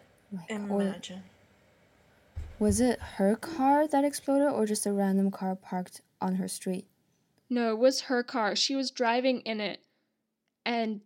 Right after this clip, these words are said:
Speaker 3: it exploded with her in
Speaker 1: Okay,
Speaker 3: it.
Speaker 1: so she already drove off.
Speaker 3: Yes.
Speaker 1: All right.
Speaker 3: She wasn't far,
Speaker 1: Okay.
Speaker 3: but she was on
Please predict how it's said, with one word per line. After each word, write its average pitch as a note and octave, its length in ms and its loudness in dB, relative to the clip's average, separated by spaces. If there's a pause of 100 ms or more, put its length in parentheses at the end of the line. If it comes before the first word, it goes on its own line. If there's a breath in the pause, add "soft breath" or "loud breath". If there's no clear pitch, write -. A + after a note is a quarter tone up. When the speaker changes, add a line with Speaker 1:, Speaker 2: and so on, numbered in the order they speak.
(140)
Speaker 3:
it A#3 180 -2
exploded A3+ 560 0
with G#3 180 -8
her G#3 280 -8
in - 180 -6
Speaker 1:
Okay, G3 120 -2
Speaker 3:
it. G3 60 -6
Speaker 1:
so G#3 120 0
she G#3 100 -2
already G#3 220 2
drove F#3+ 500 -4
off. F#3+ 280 -8 (120)
Speaker 3:
Yes. G#3 360 -6 (200)
Speaker 1:
All F#3 60 -10
right. G3 100 -14
Speaker 3:
She C4 480 0
wasn't C4+ 400 2
far, C4+ 460 2
Speaker 1:
Okay. F#4 100 -2
Speaker 3:
but C4 140 0
she - 200 2
was C4+ 260 4 (100)
on A#3+ 280 -2